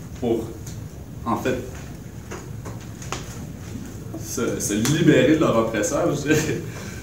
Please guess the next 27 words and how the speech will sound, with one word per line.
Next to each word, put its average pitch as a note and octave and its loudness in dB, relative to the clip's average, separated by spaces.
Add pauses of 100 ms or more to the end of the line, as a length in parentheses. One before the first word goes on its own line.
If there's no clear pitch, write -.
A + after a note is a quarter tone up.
(300)
Et, A2+ 8
et A2 8 (340)
c'est - -2
cette, - 2
cette - -2
libération E3 8
de C#3 8
l'op-, A#2 4 (420)
de A2+ 0
l'oppression C#3 6
en G#2+ 8
éliminant D3 10
les C3 12
bases A#2+ 8
matérielles, A#2+ 6 (720)
euh, G2+ 2 (160)
qui A#2 0
la, G#2+ 4
qui - 0
la, G#2 6
qui - -4
la A2+ 2
con-, G#2 2 (240)
constituent, - 2
c'est D#3+ 2
ça F3+ 0
qui A#2 2